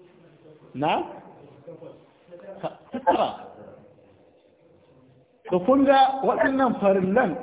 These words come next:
duka su ake ta magana a Madina, tunda imani ya riga ya tabbata. Sai magana akan ya za mu yi azumi, kyakkyawan azumi, ya za mu yi kyakkyawan hajji,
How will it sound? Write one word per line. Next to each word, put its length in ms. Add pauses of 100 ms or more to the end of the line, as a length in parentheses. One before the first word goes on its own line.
(120)
duka 800
su 80
ake 260
ta 140
magana 300 (100)
a 40
Madina, 360
tunda 280
imani 540
ya 100
riga 260
ya 120
tabbata. 560 (360)
Sai 160
magana 420
akan 340
ya 160
za 220
mu 120
yi 60 (280)
azumi, 340
kyakkyawan 560
azumi, 380 (300)
ya 220
za 200
mu 80
yi 120
kyakkyawan 540
hajji, 540